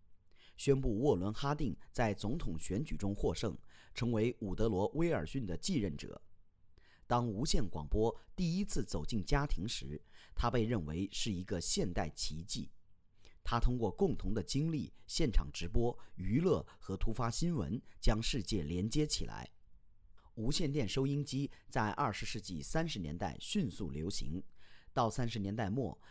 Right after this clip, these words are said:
它已经成为美国百分之八十三的起居室的固定设备。这是无线广播业的黄金时代，这一技术塑造了从美国的文化、政治到家庭生活的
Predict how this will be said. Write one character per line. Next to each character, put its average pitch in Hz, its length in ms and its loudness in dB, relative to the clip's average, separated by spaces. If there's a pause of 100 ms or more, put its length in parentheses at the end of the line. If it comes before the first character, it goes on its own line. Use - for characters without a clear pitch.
(120)
它 135 160 4
已 120 120 0
经 120 180 -2
成 117 220 2
为 98 280 -2
美 107 180 0
国 117 200 0
百 107 160 2
分 120 120 -4
之 120 140 0
八 156 220 0
十 - 100 0
三 170 200 0
的 131 120 0
起 - 240 0
居 104 160 -4
室 101 180 -2
的 71 300 -10
固 165 220 -2
定 151 180 -2
设 - 220 2
备。 - 220 -6 (580)
这 143 140 4
是 123 120 2
无 101 220 2
线 - 200 4
广 82 220 -2
播 123 160 8
业 123 140 2
的 71 140 -6
黄 87 320 -2
金 175 200 -2
时 87 160 0
代， - 300 -6 (240)
这 - 160 8
一 104 140 2
技 101 180 -2
术 - 280 -6 (180)
塑 - 220 2
造 107 160 0
了 92 80 0
从 110 220 -2
美 92 160 -2
国 90 160 -4
的 101 100 0
文 85 260 -4
化、 117 380 0
政 180 220 4
治 - 240 -8 (160)
到 92 180 0
家 120 260 2
庭 95 180 -2
生 104 200 -2
活 - 140 -2
的 - 140 -6